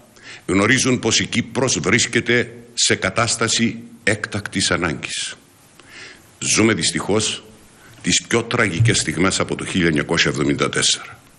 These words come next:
Γνωρίζετε ότι έχουμε παραλάβει ένα κράτος δυστυχώς υποχρεοκοπία. Το πώς και ποιοι οδήγησαν την πατρίδα μας σε αυτή τη δεινή θέση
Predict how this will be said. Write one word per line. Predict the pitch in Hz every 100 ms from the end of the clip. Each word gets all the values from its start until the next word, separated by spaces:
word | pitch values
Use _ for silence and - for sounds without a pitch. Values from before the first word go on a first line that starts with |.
| - - - - - - - -
Γνωρίζετε | 71 78 107 90 87 90 85 - - - -
ότι | - 90
έχουμε | 95 - 90
παραλάβει | 85 90 78 78 107 107 120 113 - - - - -
ένα | - 80
κράτος | 78 73 92 98 101 95 - - - - _
δυστυχώς | - - - - 87
υποχρεοκοπία. | - - - 71 64 - 65 - - - - - - - - - - - - -
Το | -
πώς | 92 139 - - - - - - -
και | 117
ποιοι | 120
οδήγησαν | 98 101 117 98 95
την | 90 90
πατρίδα | 85 - 104 90
μας | 71 71
σε | -
αυτή | 73 107
τη | 95
δεινή | 82 82 92
θέση | - 110 - 127